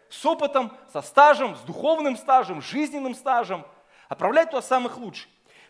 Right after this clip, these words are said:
Числа, тринадцатая глава. «И сказал Господь Моисею, говоря:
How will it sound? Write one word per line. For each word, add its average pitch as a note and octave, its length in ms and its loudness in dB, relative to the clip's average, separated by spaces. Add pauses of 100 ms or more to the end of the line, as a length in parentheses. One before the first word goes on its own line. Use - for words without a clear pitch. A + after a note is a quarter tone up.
(120)
Числа, C#4 440 -6
тринадцатая G3+ 460 -6
глава. C#3+ 320 -2 (760)
«И - 40 -18
сказал B3 260 2
Господь B3 340 -4
Моисею, F#3+ 460 -10
говоря: D#3+ 340 0